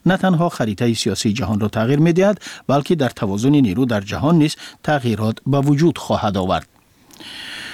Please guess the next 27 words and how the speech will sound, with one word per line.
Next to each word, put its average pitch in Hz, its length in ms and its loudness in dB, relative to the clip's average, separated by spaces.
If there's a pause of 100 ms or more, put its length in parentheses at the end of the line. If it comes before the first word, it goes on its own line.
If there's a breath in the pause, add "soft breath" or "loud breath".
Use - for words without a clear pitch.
(600 loud breath)
در 196 180 0
حاشیه 185 360 0
این 185 360 4
ملاقات‌ها 147 680 2
ولادیمیر 127 400 0
پوتین 131 420 2
با 131 260 2 (640 loud breath)
رئیس 160 440 2
جمهوری 143 680 2
ازبکستان 131 680 0
و 135 160 2
با 127 180 0
رئیس 117 280 0
جمهوری 110 420 0
تاجیکستان 110 680 -2 (240 loud breath)
ملاقات 127 500 0
کرد 170 300 0
و 147 40 2
از 165 440 0
آنها 113 340 -2
ستایش 139 520 0
نمود 98 260 -2
و 135 180 2
در 131 180 0
جواب 110 440 -2
از 123 180 -2
آنها 110 380 -2